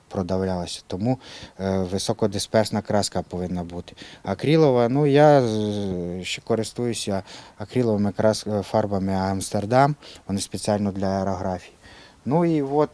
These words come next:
тут погляньте на наш імпровізований столик. Це нітроемалєва краска. От наша трава, зелень, природа. От чисто. І розбавляю, от, в-, просто ватні палички, навіть не кістю.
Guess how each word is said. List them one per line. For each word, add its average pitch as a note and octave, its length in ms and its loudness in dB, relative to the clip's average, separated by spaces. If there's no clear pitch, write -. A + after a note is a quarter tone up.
тут C#3+ 140 -2
погляньте A2+ 640 2
на G#2 120 -12
наш G#2 480 -10
імпровізований G#2 960 -4
столик. G2 400 0
Це - 180 -2
нітроемалєва B2+ 880 4
краска. G2 500 4
От A#2+ 280 12
наша G#2+ 320 10
трава, G#2+ 520 12
зелень, G#2 460 10
природа. G2 640 6
От G2+ 260 2
чисто. - 420 -2
І A#2+ 140 10
розбавляю, B2 720 8
от, B2+ 220 6
в-, G#2+ 200 -4
просто C3+ 400 2
ватні B2 360 4
палички, C3 600 2
навіть G#2+ 280 0
не G#2 140 -2
кістю. F#2 400 -8